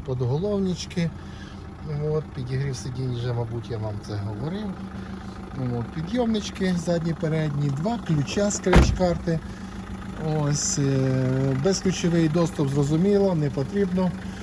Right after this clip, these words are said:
вам кудись впихати той ключ, собі він собі в сумочці, в карманчику, е, десь, і відкриваєте машину і заводите. Головне, щоб у вас ключ був при вас. Так.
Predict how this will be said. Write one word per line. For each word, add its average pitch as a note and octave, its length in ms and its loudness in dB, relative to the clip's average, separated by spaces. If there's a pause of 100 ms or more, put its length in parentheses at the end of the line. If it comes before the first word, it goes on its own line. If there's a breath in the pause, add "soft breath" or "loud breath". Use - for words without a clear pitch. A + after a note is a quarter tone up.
(340 loud breath)
вам E3 220 4 (100)
кудись D#3+ 260 2
впихати E3 520 0
той D#3+ 340 4
ключ, G3 300 2
собі D3+ 320 0
він D3 220 4
собі C#3 260 0
в C3+ 40 2
сумочці, F#3+ 500 2
в C3+ 80 2
карманчику, E3+ 680 2 (880 loud breath)
е, D#3 300 2
десь, E3 440 2 (140)
і F#3+ 160 6 (400 loud breath)
відкриваєте F#3+ 640 2
машину F3 420 2 (140)
і A3 80 4
заводите. C#3 640 2
Головне, E3+ 300 4
щоб D#3+ 180 0 (160)
у C#3 40 0
вас D3+ 280 2
ключ F#3+ 160 4
був D#3 260 2 (580 loud breath)
при G3+ 200 6
вас. G#2+ 640 2 (460)
Так. A#2 240 2